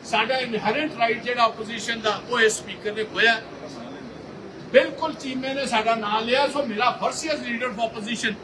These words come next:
ਸਾਨੂੰ ਟਾਈਮ ਦਿੰਦਾ ਜਵਾਬ ਦਿਓ। ਕੋਈ ਮਾਈਕ on ਨਹੀਂ ਕਰ ਰਿਹਾ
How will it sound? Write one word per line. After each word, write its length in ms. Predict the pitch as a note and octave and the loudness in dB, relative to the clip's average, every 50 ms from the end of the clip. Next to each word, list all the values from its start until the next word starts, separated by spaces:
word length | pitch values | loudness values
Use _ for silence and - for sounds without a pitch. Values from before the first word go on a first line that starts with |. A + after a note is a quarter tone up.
| - - - | -12 -12 -4
ਸਾਨੂੰ 320 | - G3 F3+ G3 A#3+ C4+ | 0 0 2 2 0 0
ਟਾਈਮ 400 | - - G#3 G#3+ B3 C#4+ D4 D4+ | 0 2 4 4 4 4 2 0
ਦਿੰਦਾ 280 | D4 C#4+ C4+ C#4 C#4+ C#4 | -2 -2 0 2 0 0
ਜਵਾਬ 320 | B3 B3 A3 G3+ F#3 - | 0 -2 -2 -2 -4 -6
ਦਿਓ। 120 | - D3 - - - - - - - - - - - - G3 | -10 -12 -14 -14 -14 -16 -16 -16 -16 -16 -16 -16 -12 4 6
ਕੋਈ 120 | G#3+ B3+ | 6 6
ਮਾਈਕ 300 | A#3+ A3+ G#3 G#3 A3 A#3 | 6 2 0 -2 -2 -2
on 180 | - A#3 A#3 A3+ | -4 -4 -4 -2
ਨਹੀਂ 200 | A#3 A#3 A#3+ A3+ | -2 -4 -6 -6
ਕਰ 100 | A#3 A3+ | -8 -10
ਰਿਹਾ 220 | - - - - | -10 -10 -12 -14